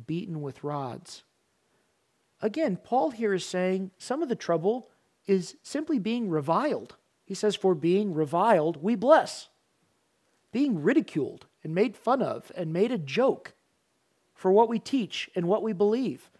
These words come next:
In the face of that, we bless people. We wish them well. We, we, we share the gospel. We, we pray for the best for them. We don't pray for condemnation for them.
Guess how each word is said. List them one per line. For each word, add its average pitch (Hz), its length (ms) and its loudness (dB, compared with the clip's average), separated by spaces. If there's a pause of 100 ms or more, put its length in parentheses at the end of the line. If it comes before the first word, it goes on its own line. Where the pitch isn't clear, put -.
(300)
In 185 100 0
the 185 60 0
face 233 340 2
of 214 140 -8
that, 247 340 0 (380)
we 226 120 -2
bless 214 380 -2
people. - 420 -12 (1400)
We 208 160 2
wish 226 240 -2
them 214 180 -4
well. 202 340 6
We, 170 220 2
we, 208 400 -2 (1040)
we 208 140 2
share 240 280 0
the 226 80 -2
gospel. 202 600 -2
We, 196 340 -2
we 214 280 -4
pray 240 340 -2
for 240 140 -8
the 220 100 2
best 214 340 -2
for 165 160 -8
them. 131 240 -6
We 156 140 -2
don't 208 220 -2
pray 208 260 2
for 185 140 -4
condemnation 180 840 -2
for 131 140 -14
them. 123 300 -14